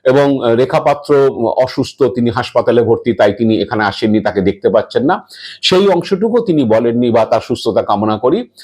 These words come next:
শুভেন্দু, আহ, বক্তৃতাতে কোনো রকমভাবে রেখা প্রস-, আহ, প্রসঙ্গ না আনাতেই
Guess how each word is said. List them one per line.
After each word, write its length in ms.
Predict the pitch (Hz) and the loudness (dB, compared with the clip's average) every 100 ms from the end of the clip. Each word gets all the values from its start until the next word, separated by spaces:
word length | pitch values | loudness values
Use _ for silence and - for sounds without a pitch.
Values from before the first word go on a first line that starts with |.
| - - - | -20 -20 -4
শুভেন্দু, 540 | 202 208 262 302 269 | 0 2 2 2 2
আহ, 180 | 180 165 147 147 139 | 2 2 0 2 2
বক্তৃতাতে 840 | 131 131 156 175 190 180 170 175 180 143 131 - | 0 -2 -2 -2 -2 0 2 0 2 0 0 0
কোনো 200 | 147 160 | 0 2
রকমভাবে 440 | 165 165 156 156 | 0 0 0 0
রেখা 320 | 139 139 143 135 127 | 0 0 0 -2 -6
প্রস-, 200 | 135 - | -6 0
আহ, 280 | 120 113 107 | 2 2 0
প্রসঙ্গ 400 | 131 - 131 123 | -4 -2 -2 0
না 160 | 107 | 0
আনাতেই 480 | 117 135 160 254 | 2 0 0 0